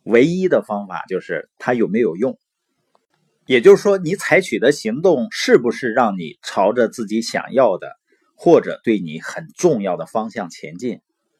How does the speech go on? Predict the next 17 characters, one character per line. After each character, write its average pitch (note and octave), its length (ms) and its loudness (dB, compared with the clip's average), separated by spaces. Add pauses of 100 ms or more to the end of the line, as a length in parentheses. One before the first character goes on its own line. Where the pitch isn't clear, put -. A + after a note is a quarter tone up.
(440)
也 A2 160 4
就 F3+ 140 8
是 D3+ 160 -2
你 B2+ 120 -4
有 D#3+ 140 4
没 G2+ 120 -2
有 G2+ 160 2
离 F#2+ 160 -8
自 A2 180 -10
己 F2+ 80 -8
的 D#2 120 -6
目 A2 180 -4
标 A2+ 260 4
越 A#2 100 -4
来 G2 140 -2
越 A2+ 160 0
近。 - 300 -4